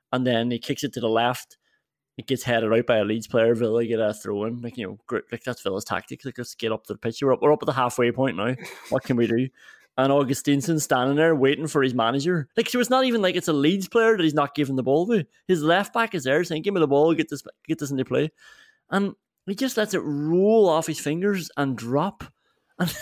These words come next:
you know, I was like, th-, is he trying to time waste as well? Like, this, this, this must be an instruction, because Martinez was dragging his arse with some of those. I, I, I could understand it, you know, when you're playing Man City or somebody decent, when you need a bit of a reprieve.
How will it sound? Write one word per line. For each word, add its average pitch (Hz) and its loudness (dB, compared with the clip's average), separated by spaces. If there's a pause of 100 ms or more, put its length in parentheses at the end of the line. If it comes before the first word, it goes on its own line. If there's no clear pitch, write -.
(340)
you 294 2 (180)
know, - 0
I 240 -8 (180)
was 349 0
like, 208 0 (480)
th-, - -6 (180)
is 440 2
he 277 2
trying 294 0
to 220 0
time 202 2
waste 359 2
as 170 -4
well? 202 2
Like, 247 2
this, 262 -4
this, 247 -4
this 247 -4
must 208 2
be 196 2
an 170 2
instruction, 196 -2
because 208 -2
Martinez 220 4
was 175 2
dragging 220 2
his 220 0
arse 233 -2 (380)
with 160 2
some 151 2
of 143 4
those. 135 2 (580)
I, - -4 (240)
I, 202 -6
I 240 0
could 240 -6
understand 233 0
it, 269 -2
you 226 -2
know, 220 2
when 185 0
you're 151 -2
playing 143 0
Man 139 0
City 151 -2
or 143 2
somebody 120 -2
decent, 156 -4
when 160 -4
you 147 -2
need 139 0
a 135 2
bit 123 0
of 127 -2
a 131 -2
reprieve. 180 -2